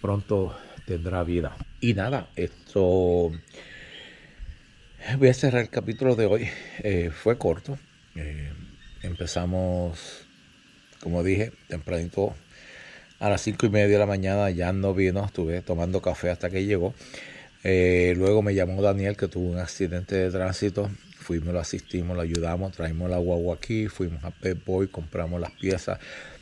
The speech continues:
que se les rompieron. Esto, li-, mi hijo Iván vino, o sea, instaló de gratis, lo ayudamos y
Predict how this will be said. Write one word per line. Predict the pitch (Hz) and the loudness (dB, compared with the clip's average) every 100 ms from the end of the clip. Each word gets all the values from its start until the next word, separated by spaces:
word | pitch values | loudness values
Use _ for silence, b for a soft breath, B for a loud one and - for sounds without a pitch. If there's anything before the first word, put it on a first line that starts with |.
| B - - | B -6 2
que | 98 87 82 82 76 | 2 2 0 -2 -2
se | 95 | 0
les | 87 | 0
rompieron. | 90 92 - 107 98 95 95 | 0 0 4 4 6 2 -2
Esto, | 90 80 - 85 82 | -4 -4 -4 -2 -2
li-, | 90 | -2
mi | 85 85 85 | -2 0 0
hijo | 90 101 | 4 2
Iván | 87 92 98 92 | 2 0 -2 -2
vino, | 92 92 | -2 -2
o | 85 | -2
sea, | 90 80 - B B - | -2 -4 -6 B B -10
instaló | 90 - 78 78 90 87 | -8 -4 -4 -2 -2 -2
de | 90 98 | -2 0
gratis, | 90 80 82 98 95 | 0 -2 -4 -4 -2
lo | 80 | -2
ayudamos | 80 82 90 98 - B B B B B | -2 -4 -4 -6 -8 B B B B B
y | 107 107 104 98 98 98 92 90 | 4 6 6 4 4 4 2 2